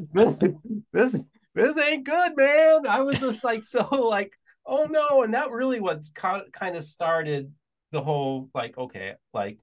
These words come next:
I don't know about this." Like, 'cause, because that, that's when I realized that the Christian apologists were not actually there engaging the world, the atheist world, the secular world. All they were doing was just p-, putting out these books to keep people in the church.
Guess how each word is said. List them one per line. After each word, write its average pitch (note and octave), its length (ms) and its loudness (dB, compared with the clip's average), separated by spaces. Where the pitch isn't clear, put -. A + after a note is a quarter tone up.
I B2+ 120 -4
don't B2 120 -4
know A#2 120 -4
about A2+ 200 -6
this." A2 220 -10
Like, A2 160 -8
'cause, B2+ 180 -10
because D3+ 300 -8
that, G3+ 200 -2
that's G3+ 200 -2
when G#3+ 100 0
I F3 40 4
realized D#3 560 0
that A#2 80 -18
the - 60 -18
Christian E3+ 280 -6
apologists D3 680 -4
were D3 140 -2
not F#3 260 2
actually F3 460 0
there D3 360 2
engaging D3 680 0
the C3 100 2
world, C3 600 4
the C#3+ 180 -6
atheist D3 580 -2
world, A#2+ 380 -2
the D#3 80 -6
secular E3 440 -2
world. C3 280 0
All G#3+ 220 6
they C#4 80 0
were A#3 120 4
doing G3 220 2
was D#3+ 80 -2
just D3+ 260 -6
p-, - 160 -20
putting A3 260 0
out F#3 120 0
these D3+ 160 -8
books D3+ 260 -8
to - 80 -12
keep D#3 240 -18
people D3+ 280 -6
in B2 80 -6
the A#2 60 -10
church. - 480 -6